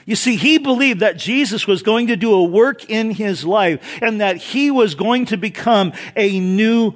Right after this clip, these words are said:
person. He believed, "I'm taking this coat off, I'm throwing it aside because I'm not gonna need it anymore." He believed that Jesus was gonna make him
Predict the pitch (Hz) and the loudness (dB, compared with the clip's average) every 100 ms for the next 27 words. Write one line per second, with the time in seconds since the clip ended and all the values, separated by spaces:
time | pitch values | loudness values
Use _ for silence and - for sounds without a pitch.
0 | _ - 202 214 - 190 120 - _ _ | _ -12 -6 -6 -6 -10 -10 -16 _ _
1 | _ _ - - 277 339 330 294 226 240 | _ _ -20 -4 2 2 4 2 4 2
2 | 226 - - 277 330 - 294 254 226 214 | 0 -4 -2 0 0 -2 -2 -2 0 -2
3 | - 208 196 277 226 202 - - 233 302 | 0 0 4 4 4 0 -6 -2 0 0
4 | - 285 254 220 285 247 196 202 233 285 | 0 2 2 2 0 0 0 0 2 2
5 | 269 262 208 196 226 262 226 190 175 156 | 0 0 -2 0 2 2 2 2 0 -2
6 | 127 104 _ _ _ _ _ _ _ _ | -4 -10 _ _ _ _ _ _ _ _
7 | _ _ _ - 185 139 139 147 202 143 | _ _ _ -8 -6 -4 -4 -2 -2 -2
8 | 123 139 127 156 170 135 - 123 - 117 | -2 -6 -6 -8 -6 -10 -10 -10 -8 -8
9 | 117 127 131 - 117 113 | -6 -8 -8 -8 -10 -10